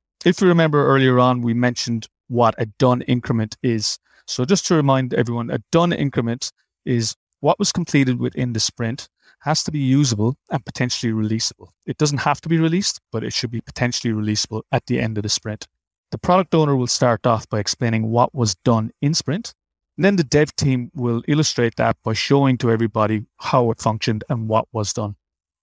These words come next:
Everyone, including the stakeholders, can collaborate on what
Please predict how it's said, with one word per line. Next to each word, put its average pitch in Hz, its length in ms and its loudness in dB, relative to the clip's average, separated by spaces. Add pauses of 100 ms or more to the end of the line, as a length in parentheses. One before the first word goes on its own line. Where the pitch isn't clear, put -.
(140)
Everyone, 160 420 4
including 160 460 0
the 139 80 0
stakeholders, 123 680 0
can 117 160 -8
collaborate 113 680 2
on 135 120 -2
what 110 160 -2